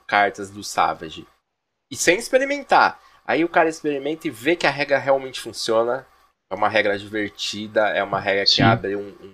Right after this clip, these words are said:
Speaker 1: leque grande de possibilidades. E às vezes as pessoas descartam essa, essa mecânica sem experimentar. Então eu acho que,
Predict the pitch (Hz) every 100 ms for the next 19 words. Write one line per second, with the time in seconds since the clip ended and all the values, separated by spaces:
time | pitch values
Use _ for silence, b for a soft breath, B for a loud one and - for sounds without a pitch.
0 | _ 92 95 - 95 92 92 101 104 101
1 | 95 - 98 101 98 98 92 95 104 -
2 | b b _ _ _ - 117 127 127 139
3 | 123 - 139 - 139 131 131 - 127 123
4 | - 147 156 - 104 - 95 - 90 -
5 | 101 101 - 117 123 156 190 202 - 311
6 | 349 - 233 247 262 180 135 113 - 151
7 | 151 151 - - 165 151